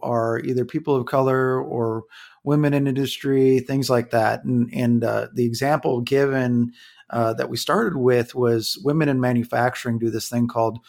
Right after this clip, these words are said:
Hear Her Story. And so we wanted to really give, um, you know, highlight and spotlight, uh,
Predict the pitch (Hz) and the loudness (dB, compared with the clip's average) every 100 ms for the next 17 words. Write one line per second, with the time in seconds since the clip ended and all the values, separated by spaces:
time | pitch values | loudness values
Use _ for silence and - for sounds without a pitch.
0 | - - _ - 147 143 127 123 - - | -20 -20 _ -2 0 2 2 0 -2 -2
1 | 123 113 107 - 117 _ _ - - - | 2 2 0 -6 -14 _ _ -20 -12 -4
2 | 120 139 127 127 147 160 135 - 135 127 | 0 4 4 4 4 2 0 -2 4 6
3 | 123 120 139 151 165 165 147 120 139 139 | 4 2 0 4 6 6 4 0 2 4
4 | 131 123 117 _ - 123 117 113 110 107 | 4 0 -6 _ -6 -4 -2 -4 -8 -12
5 | - _ 123 127 120 113 147 156 156 139 | -16 _ -8 -4 -2 -2 -4 -2 0 0
6 | 127 117 117 - 135 139 135 117 107 - | -2 -6 -10 -2 -2 -2 -4 -6 -6 -12
7 | _ - _ _ _ _ _ _ - _ | _ -20 _ _ _ _ _ _ -20 _
8 | 123 110 107 | -2 -2 -2